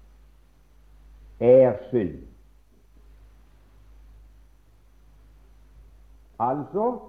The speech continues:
hvis du bryter loven, hvis du trer over loven, så er det synd. Og det har du ikke lov til. Ja, men det er ikke det som står her, min venn. Der står at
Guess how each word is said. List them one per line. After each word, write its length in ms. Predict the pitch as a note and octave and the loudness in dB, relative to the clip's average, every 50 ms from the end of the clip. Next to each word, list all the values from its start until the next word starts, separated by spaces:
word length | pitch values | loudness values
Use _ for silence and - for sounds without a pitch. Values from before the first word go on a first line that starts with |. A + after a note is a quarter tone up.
| - - - | -20 -20 -16
hvis 320 | - - G#2+ D3+ F#3 F3+ F3+ - - | -10 -4 0 2 2 0 0 -6 -12
du 120 | A3+ A#3 G3+ D3+ - | -12 -12 -12 -12 -12
bryter 500 | D#3 E3+ F#3 A3 A#3+ A3 - - A#3+ A3+ | -10 -10 -8 -10 -10 -12 -14 -14 -14 -8
loven, 600 | G3 G3+ G#3 G3+ F#3+ D3 - - - - - - - - - - - - - - - - - - - - - - - - - - - - - - - - - - - - - - | -4 0 0 2 2 0 -2 -6 -12 -14 -16 -18 -20 -20 -20 -20 -20 -20 -20 -20 -20 -20 -20 -20 -20 -20 -20 -20 -20 -20 -20 -20 -20 -20 -20 -20 -20 -20 -20 -20 -20 -20 -20 -10
hvis 240 | - A#2+ D3 D#3+ - - | -6 -4 -4 -4 -4 0
du 200 | G3 G3 G3 - - | 0 0 0 0 -4
trer 480 | - C3 D3 F3+ G#3 A3+ A#3+ A#3 - - | -4 2 2 4 4 4 0 -2 -4 -2
over 480 | D3+ E3+ F#3 G3+ G#3 G3 F#3+ F3+ E3+ D#3+ | 0 2 4 4 4 2 0 -2 -2 0
loven, 460 | F3 E3 D3 A2 G2 F#2+ F2+ - - - - - - - - - - - - - - - - - - - - - - - - - - | -2 -2 -2 -4 -6 -8 -10 -12 -14 -18 -20 -20 -20 -20 -20 -20 -20 -20 -20 -20 -20 -20 -20 -20 -20 -20 -20 -20 -20 -20 -20 -18 -12
så 80 | A2 G#2+ | -8 -6
er 180 | A2 A2+ A2+ | -6 -6 -4
det 200 | C3 D#3+ F3+ F3 F3+ | -4 -6 -6 -6 -6
synd. 300 | F3+ F3 A#2 - - - - - - - - - - - - - - - - - - - - - - - - | -6 -6 -6 -6 -8 -14 -20 -20 -20 -20 -20 -20 -20 -20 -20 -20 -20 -20 -20 -20 -20 -20 -20 -20 -20 -20 -20
Og 80 | F#2 | -12
det 80 | F#2 A2 | -8 -8
har 60 | A#2 | -6
du 60 | C3+ | -6
ikke 200 | C#3 D3 D#3 D#3+ | -8 -10 -8 -6
lov 180 | F3+ F3 E3+ - | -4 -6 -6 -6
til. 100 | - F2+ - - - - - - - - - - - - - - - - - - - - - - - - - - - - - - | -12 -16 -16 -20 -20 -20 -20 -20 -20 -20 -20 -20 -20 -20 -20 -20 -20 -20 -20 -20 -20 -20 -20 -20 -20 -20 -20 -20 -20 -20 -20 -16
Ja, 100 | A#2 A2 | -14 -12
men 180 | A2+ A2+ B2 A#2 | -12 -12 -10 -10
det 40 | |
er 40 | A#2+ A2+ - | -10 -10 -10
ikke 160 | A#2+ G#2+ A2 | -12 -12 -12
det 80 | A2 G2+ | -14 -14
som 120 | G#2 F#2+ | -18 -18
står 220 | - C#3+ E3+ F#3 D3 | -14 -10 -8 -6 -6
her, 140 | B2 A2+ G#2 | -6 -6 -6
min 200 | F#2 F2 F2 - | -8 -10 -12 -16
venn. 160 | - - - - - - - - - _ _ - - - - - - - - - - - - - - - - - - - - | -18 -20 -20 -20 -20 -20 -20 -20 -20 _ _ -20 -20 -20 -20 -20 -20 -20 -20 -20 -20 -20 -20 -20 -16 -14 -14 -14 -12 -10 -2
Der 260 | B2 B2+ C3 C3 - | 2 4 4 4 2
står 380 | - C#3+ D3 E3 F#3 F3+ - - | -2 0 4 4 4 4 2 0
at 360 | D#3 E3 E3+ - - - - | 0 0 0 -2 -6 -14 -20